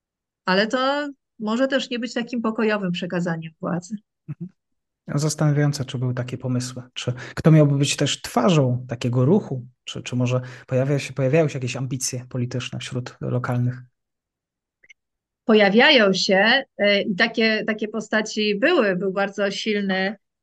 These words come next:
Speaker 1: e, szef opozycji na Zanzibarze. On niestety, e,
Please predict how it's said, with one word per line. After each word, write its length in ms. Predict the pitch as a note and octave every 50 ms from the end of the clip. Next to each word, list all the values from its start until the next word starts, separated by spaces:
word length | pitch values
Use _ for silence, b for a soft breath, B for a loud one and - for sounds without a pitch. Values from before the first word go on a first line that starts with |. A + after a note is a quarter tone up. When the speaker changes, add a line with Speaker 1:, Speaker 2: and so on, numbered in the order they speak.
| _ -
Speaker 1:
e, 560 | G3 F#3+ G3 G3 F#3+ F#3+ F#3 F#3 F#3 F#3 F#3
szef 260 | F3+ - A#3 A3+ A3+
opozycji 720 | A3+ G#3+ G#3+ G#3+ G#3 F#3+ G3+ A#3+ B3 A#3 - - - F#3+ F3+
na 140 | F#3 F#3 F3+
Zanzibarze. 960 | F3 G#3 G3+ F#3+ F#3+ G#3 G3+ F#3 G3 G3 F#3 F3 F3 F3 F3 F3+ G3 A#3+ C#4+ -
On 100 | - F#3+
niestety, 560 | G3 G3 F#3+ G3 G3+ G3 - G#3+ G#3 G#3 - F#3+
e, 480 | F#3 F3 _ _ G3 G3 F#3+ G3 F#3